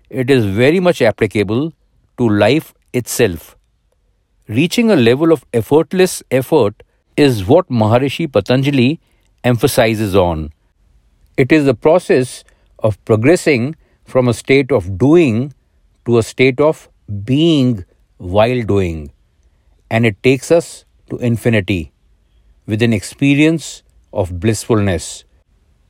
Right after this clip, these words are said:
Let's apply this concept to an asana first. Let's say we are doing a stretching posture, Paschimottanasana,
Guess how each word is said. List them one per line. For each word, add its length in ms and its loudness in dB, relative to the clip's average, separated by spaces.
Let's 420 0
apply 400 2
this 220 -4
concept 640 0
to 120 2
an 160 0
asana 520 0
first. 480 -6
Let's 220 0
say 360 0
we 140 0
are 60 4
doing 340 0
a 60 2
stretching 500 -4
posture, 520 -2
Paschimottanasana, 1400 -2